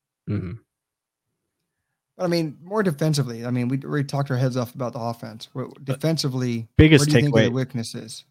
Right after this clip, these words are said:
Speaker 1: Yeah, biggest takeaway for, for the defense is just the pass rush. It's just not, and I don't know how many sacks we have on the year so far, but the pass rush from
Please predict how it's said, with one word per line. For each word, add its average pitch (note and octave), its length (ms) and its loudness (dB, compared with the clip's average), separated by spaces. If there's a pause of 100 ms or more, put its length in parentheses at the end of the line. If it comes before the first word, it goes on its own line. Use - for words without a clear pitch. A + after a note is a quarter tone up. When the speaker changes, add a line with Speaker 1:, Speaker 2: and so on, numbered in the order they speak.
(320)
Speaker 1:
Yeah, G2 180 2
biggest B2 400 4
takeaway G#2+ 340 4
for, G2 300 -2
for - 140 -8
the F2+ 100 -4
defense G#2+ 560 -4
is F#2 100 -6
just G2 220 -4
the - 80 -10
pass E2+ 400 -4
rush. F2+ 240 -6
It's G2 180 -6
just - 260 -6
not, F#2+ 380 -4 (800)
and G#2+ 160 0
I A#2 80 4
don't A#2+ 140 4
know G#2+ 100 2
how G#2+ 120 2
many G2+ 180 -2
sacks G2 400 -6
we G2 80 -4
have G2+ 200 -4
on F#2+ 140 -4
the F#2 80 -8
year F#2+ 240 -4
so G2+ 220 -6
far, G2+ 420 -8
but D#2+ 240 -8 (720)
the A2 80 -4
pass G#2+ 400 0
rush A2 300 0
from F#2 580 -6